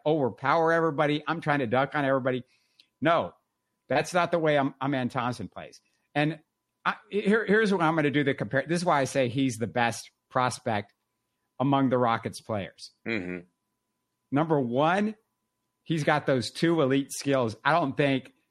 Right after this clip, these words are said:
Speaker 1: Jalen will have two elites. I, I just don't think he's gonna ever be a great defensive player or a great passer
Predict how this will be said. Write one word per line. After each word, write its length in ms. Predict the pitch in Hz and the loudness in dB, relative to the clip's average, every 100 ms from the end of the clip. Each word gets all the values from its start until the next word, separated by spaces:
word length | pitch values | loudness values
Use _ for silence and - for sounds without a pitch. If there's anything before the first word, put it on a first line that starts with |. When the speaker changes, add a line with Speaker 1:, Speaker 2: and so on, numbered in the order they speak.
| _ 101 | _ -4
Speaker 1:
Jalen 600 | 143 147 156 151 143 143 _ _ _ _ | 0 2 2 2 0 -4 _ _ _ _
will 220 | 117 139 120 | -2 0 2
have 300 | 131 139 135 | 0 0 0
two 140 | 156 | 0
elites. 340 | 147 147 147 - | 2 0 -2 -2
I, 160 | 147 143 | -2 0
I 120 | 143 | -2
just 280 | 131 147 156 | 0 -2 0
don't 260 | 156 147 131 | 0 0 -2
think 200 | 139 120 | -2 -2
he's 220 | - 135 | -4 -2
gonna 220 | 151 135 127 | 0 0 0
ever 220 | 135 131 | 0 0
be 160 | 131 | 0
a 60 | 117 | 0
great 340 | 90 120 123 | 0 -2 -2
defensive 500 | 117 107 127 123 139 | -6 -4 -4 -2 -6
player 340 | - 135 127 127 | -2 0 2 0
or 120 | 117 | -2
a 40 | |
great 300 | 110 113 - | -2 -2 -4
passer 640 | - 120 123 - 135 127 | -4 0 0 0 -2 -2